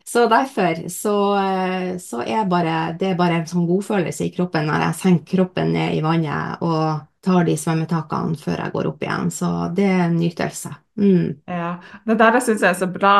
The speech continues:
Speaker 2: bra beskrivelse på hva man kan gjøre i situasjoner som er krevende, hvor du, hvor du sa nå at når du går utover dit, så velger du å gi deg selv nærende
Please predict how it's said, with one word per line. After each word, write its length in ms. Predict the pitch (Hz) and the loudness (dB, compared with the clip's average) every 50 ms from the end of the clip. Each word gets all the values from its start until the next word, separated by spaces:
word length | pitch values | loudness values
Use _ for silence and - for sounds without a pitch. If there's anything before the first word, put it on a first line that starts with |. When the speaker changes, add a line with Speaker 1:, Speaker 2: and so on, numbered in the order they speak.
| 175 - | 4 2
Speaker 2:
bra 260 | - 165 196 196 214 214 196 | 0 -2 0 2 2 2 2
beskrivelse 880 | 170 156 - - - 175 170 175 180 170 135 127 135 - - 143 139 143 143 | 0 -4 -8 -8 -10 -6 -4 -2 0 0 0 0 -2 -2 -2 0 2 2 0
på 180 | 143 - 160 147 | 0 0 0 0
hva 240 | 143 143 - 170 156 | 0 0 0 -2 0
man 200 | 156 131 127 135 | 0 0 -2 -2
kan 160 | - 165 156 143 | -2 -4 -4 0
gjøre 380 | 156 156 170 180 180 180 175 - | 2 2 4 4 2 0 -2 -6
i 140 | 170 170 160 151 139 | -4 -2 -2 -2 -2
situasjoner 760 | 139 - - 170 170 156 160 - - 175 180 - 120 127 131 | -4 -6 -8 -8 -6 -6 -8 -6 -4 -4 -2 0 0 -2 -2
som 160 | - 156 156 | -2 -4 -4
er 80 | 147 147 | -4 -4
krevende, 460 | - - 143 143 156 180 180 170 127 135 135 - | -4 -4 -2 -2 0 0 0 0 0 -2 -4 -6
hvor 180 | - - 170 160 | -4 -4 -2 0
du, 100 | 185 180 175 160 160 - - - - _ | 4 4 4 4 4 0 -12 -20 -20 _
hvor 140 | - - 196 | -6 -4 -2
du 80 | 202 208 | 0 0
sa 220 | 202 - 208 196 190 | 2 4 6 6 6
nå 220 | 190 185 175 160 | 6 4 2 2
at 260 | 147 139 156 165 - - | 2 0 0 -2 -6 -8
når 200 | - 180 175 170 | -4 -2 -2 -2
du 60 | 175 | -2
går 320 | 170 - 196 185 170 - - | 2 4 4 4 4 4 2
utover 400 | 202 202 185 165 143 143 143 160 | 0 0 0 -2 -2 -2 -2 -2
dit, 180 | 175 175 175 | -2 -2 -2
så 140 | - - 170 | -4 -6 -2
velger 400 | 156 175 165 180 202 220 208 170 | 0 0 2 4 2 2 2 0
du 380 | - 101 85 - 170 175 - - - - - _ _ _ _ - | 0 0 0 0 -2 -4 -8 -20 -20 -20 -20 _ _ _ _ 2
å 100 | 185 175 170 170 165 165 165 165 - - - | 4 4 6 6 4 4 2 2 0 -2 -2
gi 240 | 190 180 196 202 190 | -2 0 2 2 2
deg 220 | 196 156 151 151 | 2 0 -4 -4
selv 360 | - - 196 175 175 180 170 | -4 -2 0 2 2 4 4
nærende 600 | 175 175 170 160 165 175 190 196 190 185 165 131 | 4 4 2 2 0 0 0 0 0 0 -2 -4